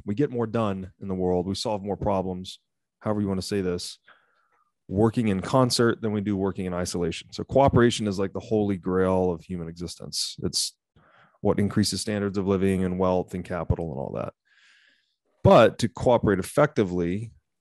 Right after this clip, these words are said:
requires rules, right? We all need to play by a set of rules so that we can, we know what,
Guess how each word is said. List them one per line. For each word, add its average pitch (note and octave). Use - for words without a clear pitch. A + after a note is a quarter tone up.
requires G2
rules, G#2+
right? G2
We G#2
all G#2
need G#2
to F#2+
play A2
by G2
a F#2
set -
of F#2
rules G#2+
so F#2
that F2
we F#2
can, F2
we G2
know A2+
what, G2+